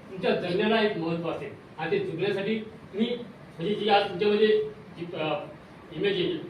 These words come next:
आज यंग तरुण आहे, म्हणजे यंग आहे, तर तुम्ही आतापासून काहीतरी घेतलं पाहिजे. आणि इतकं मोठं आयुष्य पडेल, हे आयुष्य इतकं सुंदर आहे,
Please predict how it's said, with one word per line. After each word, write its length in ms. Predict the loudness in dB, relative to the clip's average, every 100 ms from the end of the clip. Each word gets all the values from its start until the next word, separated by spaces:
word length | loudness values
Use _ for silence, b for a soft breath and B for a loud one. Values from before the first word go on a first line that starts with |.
| -6 -4
आज 140 | 0
यंग 180 | 0 2
तरुण 240 | 2 4
आहे, 100 | 2
म्हणजे 380 | -2 -6 -6 -2
यंग 200 | 2 4
आहे, 140 | 2 0
तर 260 | -6 -12
तुम्ही 240 | -10 -6 -6
आतापासून 520 | -6 -6 -10 -8 -10
काहीतरी 240 | -8 -10
घेतलं 280 | -12 -12 -14
पाहिजे. 300 | -14 -14 -16 -20 -20 -20 -20 -20 -16
आणि 100 | -16 -8
इतकं 240 | 0 2
मोठं 160 | 4 6
आयुष्य 380 | 6 6 2
पडेल, 280 | 2 2 2
हे 100 | 4
आयुष्य 280 | 4 2 -2
इतकं 160 | -4 -6
सुंदर 320 | 2 6 6
आहे, 160 | 6